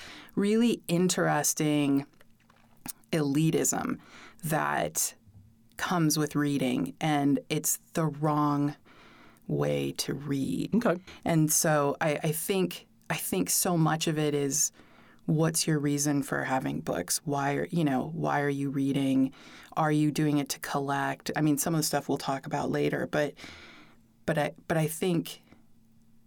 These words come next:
Speaker 1: hopefully what people are doing is, is keeping the books that they love, that they have some kind of attachment to.
Speaker 2: So let me ask you this.
Speaker 1: Yep.
Speaker 2: We, we both teach,
Speaker 1: Yep.
Speaker 2: and we've got offices.
Speaker 1: Yep.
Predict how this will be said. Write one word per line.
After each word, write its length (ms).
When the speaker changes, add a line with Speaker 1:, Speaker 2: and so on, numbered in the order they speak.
Speaker 1:
hopefully 920
what 200
people 300
are 100
doing 540
is, 180
is 200
keeping 460
the 80
books 280
that 140
they 140
love, 340
that 140
they 100
have 320
some 220
kind 260
of 60
attachment 600
to. 160
Speaker 2:
So 180
let 120
me 100
ask 240
you 60
this. 300
Speaker 1:
Yep. 140
Speaker 2:
We, 80
we 640
both 420
teach, 480
Speaker 1:
Yep. 300
Speaker 2:
and 640
we've 220
got 160
offices. 760
Speaker 1:
Yep. 160